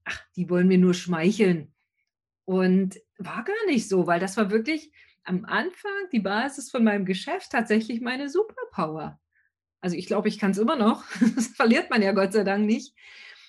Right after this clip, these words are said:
Aber das auch mal anzunehmen. Und diese Frage finde ich so wichtig, gerade wenn es darum geht, aus der Leidenschaft heraus,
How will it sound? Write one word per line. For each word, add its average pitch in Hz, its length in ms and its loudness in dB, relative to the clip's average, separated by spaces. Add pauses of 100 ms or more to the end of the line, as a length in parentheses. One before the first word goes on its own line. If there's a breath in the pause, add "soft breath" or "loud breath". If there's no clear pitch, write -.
(160 loud breath)
Aber 226 640 4 (400 loud breath)
das 202 320 -6
auch 214 140 -2
mal 214 160 0
anzunehmen. 226 680 -2
Und 190 140 -4
diese 226 300 -2
Frage 226 440 -6
finde 202 240 -6
ich - 220 -8
so 254 320 -2
wichtig, 226 380 -6
gerade 202 240 -8
wenn 208 160 -2
es 196 80 -12
darum 202 300 -4
geht, 202 320 -4
aus 180 280 -6
der 175 100 -8
Leidenschaft 220 680 -4
heraus, 202 560 -4